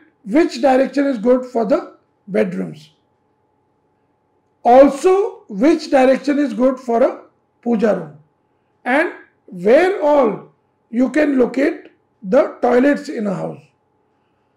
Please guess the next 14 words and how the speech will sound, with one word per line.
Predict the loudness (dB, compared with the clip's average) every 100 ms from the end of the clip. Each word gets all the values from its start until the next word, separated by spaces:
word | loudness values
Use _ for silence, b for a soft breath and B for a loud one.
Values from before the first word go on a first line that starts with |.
| _ _
So | 0 2 2 -4 -16 _ _ _ _ -14
let's | -2 -2 -2 -8 -20 _ _ _ _ _
again | -4 0 2 2 2
look | 2 2
at | 0 0
the | -4 -8 -18 -4
plot | 0 0 2
diagram. | -2 -2 -8 -14 -18 _ _ _ _ _ _ _ _ _ _ _ _ _ _ _ _ _ _ _ _ _ _ _ _
We | 2 2 4
shall | 2 2
be | 2 0 0
always | 2 2 2 0 0
considering | 0 -2 -2 -4 -2 -2 -2 -4
north | 0 4 4 2 -2